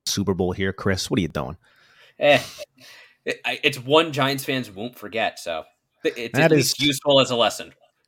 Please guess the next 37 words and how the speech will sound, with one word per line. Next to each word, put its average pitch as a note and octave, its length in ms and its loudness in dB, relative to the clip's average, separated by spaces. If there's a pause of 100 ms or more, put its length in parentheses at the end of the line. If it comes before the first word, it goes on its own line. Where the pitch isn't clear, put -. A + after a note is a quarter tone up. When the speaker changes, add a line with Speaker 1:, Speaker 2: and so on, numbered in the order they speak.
(300)
Speaker 1:
Yes, G#2 420 0
yes, G2 260 -2
that F#2+ 160 0
is F#2+ 120 -2
true. F2+ 220 -6
Okay, E3 420 8 (260)
so B2 380 8
let's - 240 4
transition D3 540 8
to A#2+ 100 0
Tommy F#3+ 340 8
DeVito A2+ 600 2
before G#2+ 260 0
we G#2 100 2
get G2 160 -2
out F2+ 160 -2
of F#2+ 80 -4
here. F2 120 -6
Tommy F#3+ 320 6
DeVito, D3 500 8 (260)
undrafted C#3 600 4
free A#2+ 240 0
agent A#2+ 240 -2
signed A2+ 340 -2
by A2 140 2
the G2+ 80 -4
Giants, A#2+ 680 0 (380)
might F#3 180 6
just C#3 220 4
be D3+ 160 6
a C#3+ 60 8
camp C3+ 380 0
arm. C3+ 280 4
Who B2+ 180 0
knows? B2 380 6
He B2+ 240 0 (380)
attended C3+ 680 4